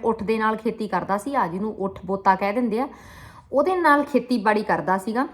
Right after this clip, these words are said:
ਉਹਨਾਂ ਕੋਲੇ ਉੱਠ ਗੱਡੀ ਹੁੰਦੀ ਸੀ, ਨਾ ਟਰੈਕਟਰ ਸੀ, ਨਾ ਘਰ ਦੇ ਵਿੱਚ ਕੋਈ ਵੀ ਸੰਦ।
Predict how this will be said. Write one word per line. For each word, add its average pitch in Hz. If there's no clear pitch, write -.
ਉਹਨਾਂ 226
ਕੋਲੇ 233
ਉੱਠ -
ਗੱਡੀ 220
ਹੁੰਦੀ 202
ਸੀ, 262
ਨਾ 226
ਟਰੈਕਟਰ -
ਸੀ, 285
ਨਾ 240
ਘਰ 262
ਦੇ 202
ਵਿੱਚ 214
ਕੋਈ 302
ਵੀ 294
ਸੰਦ। 175